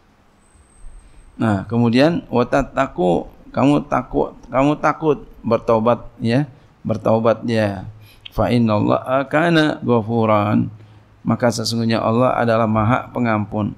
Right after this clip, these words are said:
"Lima fi qalbika, qalbikum," minal maili, bagi apa yang ada di hatimu daripada cinta itu.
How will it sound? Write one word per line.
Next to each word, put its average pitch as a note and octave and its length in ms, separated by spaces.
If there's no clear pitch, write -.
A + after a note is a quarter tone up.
"Lima C3 340
fi B2+ 480
qalbika, A2+ 1000
qalbikum," A#2 880
minal A2+ 320
maili, A2 480
bagi A2 320
apa A2 320
yang A2+ 160
ada A2+ 180
di G#2+ 140
hatimu A#2 720
daripada G#2+ 480
cinta G2+ 480
itu. G#2 240